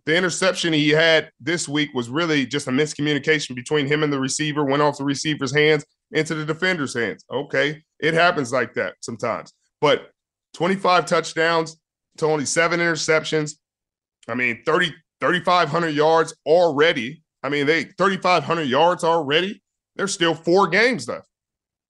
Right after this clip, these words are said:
There's still four games left in the season. He has thirty-five hundred yards. So if he gets, if he gets another fifteen hundred yards in four games, which, I mean, that's a little stretch, it's a little reachy, but, I mean, it could happen.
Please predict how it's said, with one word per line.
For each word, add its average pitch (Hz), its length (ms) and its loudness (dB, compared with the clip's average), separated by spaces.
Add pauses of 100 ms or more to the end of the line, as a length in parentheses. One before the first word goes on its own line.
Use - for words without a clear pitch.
There's 214 160 -2
still 196 180 0 (160)
four 233 300 6
games 202 480 2
left 151 220 0
in 151 80 -2
the 151 60 -2
season. 156 380 -2
He 135 100 2
has 156 220 2
thirty-five 165 440 2
hundred 156 260 0
yards. 143 320 2 (340)
So 147 200 0
if 139 80 -4
he 208 120 -2
gets, 175 300 -2 (420)
if 135 160 -8
he 196 120 -2
gets 208 220 -2
another 151 540 0 (120)
fifteen 180 380 0
hundred 160 460 0
yards 143 500 2
in 131 140 -4
four 151 260 0
games, 147 500 0
which, 160 300 -10 (440)
I 190 100 -6
mean, 180 240 -4
that's 180 180 -4
a 190 40 -2
little 175 300 4
stretch, 151 460 0
it's 170 160 -12
a 175 60 -12
little 160 260 0
reachy, 139 540 -4
but, 143 220 0 (400)
I - 40 -8
mean, 190 120 2
it 175 100 -2
could 190 260 4
happen. 143 540 0